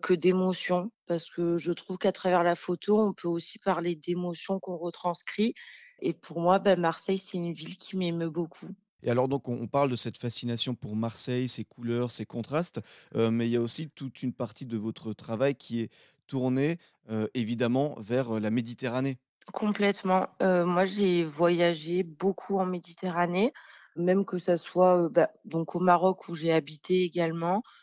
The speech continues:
Speaker 1: en Sardaigne, en Corse, aux alentours de Marseille, je dirais. Heu, c'est vraiment pour moi un jeu de pouvoir retrouver les mêmes palettes de couleurs dans des endroits différents, des pays différents et je retrouve vraiment des,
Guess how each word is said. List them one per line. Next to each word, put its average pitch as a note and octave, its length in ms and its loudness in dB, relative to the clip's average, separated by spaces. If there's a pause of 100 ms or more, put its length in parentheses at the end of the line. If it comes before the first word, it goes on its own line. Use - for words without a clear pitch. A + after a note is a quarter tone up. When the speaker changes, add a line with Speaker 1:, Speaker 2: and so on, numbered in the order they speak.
(260)
Speaker 1:
en E3+ 160 2
Sardaigne, E3+ 800 4
en E3 120 0
Corse, F#3 460 4
aux E3 220 0
alentours F3+ 500 2
de F3 100 -4
Marseille, F3+ 520 -2
je F3+ 60 -14
dirais. F3 380 -6 (560)
Heu, E3+ 200 6
c'est E3+ 240 0
vraiment F3+ 500 2
pour F#3 200 -6
moi G3 180 2
un F#3 160 4
jeu D#3+ 320 2
de F#3 80 0
pouvoir E3 400 0
retrouver E3+ 640 2
les E3+ 160 -2
mêmes F3+ 260 2
palettes F#3+ 360 0
de F3+ 80 -2
couleurs F#3+ 540 2
dans E3+ 260 -6
des E3 400 -2
endroits F3 360 -2
différents, F3+ 600 0
des F3+ 160 -2
pays E3+ 360 -4
différents F3 580 0 (560)
et E3 100 -4
je E3 160 -4 (160)
retrouve G3 640 0
vraiment F#3+ 540 4
des, E3+ 580 4